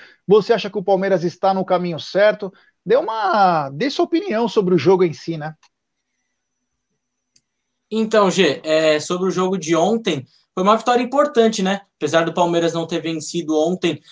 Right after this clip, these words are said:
Speaker 2: sempre é muito importante vencer fora de casa, né? Que agora a gente vem com a vantagem que a gente pode jogar por um empate. Então, mas foi um jogo meio ruim em questão de, tecnicamente, do Palmeiras. O time da Universidade Católica também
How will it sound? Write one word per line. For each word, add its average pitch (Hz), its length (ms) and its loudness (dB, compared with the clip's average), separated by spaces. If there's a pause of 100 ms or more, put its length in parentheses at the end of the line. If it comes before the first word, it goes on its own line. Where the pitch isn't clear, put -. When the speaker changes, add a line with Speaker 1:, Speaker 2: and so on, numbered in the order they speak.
(100)
Speaker 2:
sempre 170 300 -2
é 175 140 2
muito 180 280 2
importante 190 720 0
vencer 165 340 -2
fora 156 240 2
de 135 140 -10
casa, 175 360 0
né? 151 120 -4
Que 151 100 -8
agora 143 260 -4
a 139 40 -4
gente 143 280 -10
vem 139 160 -8
com 143 220 -8
a 139 80 0
vantagem 135 420 -4
que - 60 -12
a 143 60 -8
gente 131 80 -14
pode 135 180 -4
jogar 135 160 2
por 135 160 -4
um 135 80 -2
empate. 143 540 2 (500)
Então, 202 680 4
mas 196 400 4
foi 220 160 2
um 233 40 4
jogo 254 520 2
meio 233 220 2
ruim 220 420 0 (120)
em 156 80 -12
questão 160 320 -4
de, 156 100 -8
tecnicamente, 156 640 -4
do 147 100 -10
Palmeiras. 147 440 0
O 151 80 -2
time 156 200 -6
da 151 80 0
Universidade 151 440 0
Católica 147 520 0
também 147 460 -2